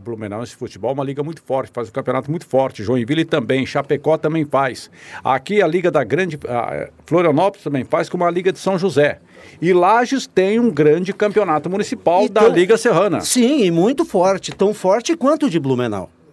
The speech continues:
Speaker 2: Tão
Speaker 1: Pois é.
Speaker 2: forte quanto o de Blumenau. Mas aí vem aquela história, o que vai fazer com esse futuro? O problema é que futebol hoje não tá mais vindo, na minha opinião, o futebol não está mais saindo das peladas de bairro,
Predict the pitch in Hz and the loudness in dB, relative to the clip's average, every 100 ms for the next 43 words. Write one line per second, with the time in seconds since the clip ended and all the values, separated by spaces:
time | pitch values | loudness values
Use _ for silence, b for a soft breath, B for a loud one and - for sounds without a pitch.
0 | _ _ _ _ _ 180 302 180 165 175 | _ _ _ _ _ 2 4 2 4 2
1 | 240 302 - 165 165 165 185 233 233 170 | 0 -2 0 0 0 -4 -4 -2 0 0
2 | 139 B B 214 226 254 302 330 320 320 | -2 B B -4 0 2 2 2 2 2
3 | 330 339 202 165 165 165 175 151 - - | 0 0 2 2 2 0 -2 -6 -10 -16
4 | 170 - 226 190 233 226 190 156 208 208 | -8 -2 0 2 0 0 -2 2 2 2
5 | 185 - 160 - 135 - b b b b | -2 -4 -6 0 0 -2 b b b b
6 | b 180 180 226 220 302 294 233 202 - | b -4 0 4 4 4 2 -2 -4 -4
7 | 156 165 151 220 180 233 220 269 302 247 | 0 2 4 2 2 -2 0 0 2 2
8 | 233 165 127 185 185 120 - _ _ _ | 0 -2 -2 0 0 -2 -8 _ _ _
9 | _ 123 127 175 165 151 143 139 120 113 | _ -4 0 0 0 0 0 0 -2 -4
10 | - 175 170 185 226 233 330 - 240 262 | -8 -8 -4 0 2 2 0 0 0 0
11 | 185 208 - 139 165 208 151 160 - 160 | 0 0 -2 -2 0 0 -2 -4 -2 0
12 | 151 202 165 127 113 120 151 180 | 0 0 -2 -4 -2 0 0 -2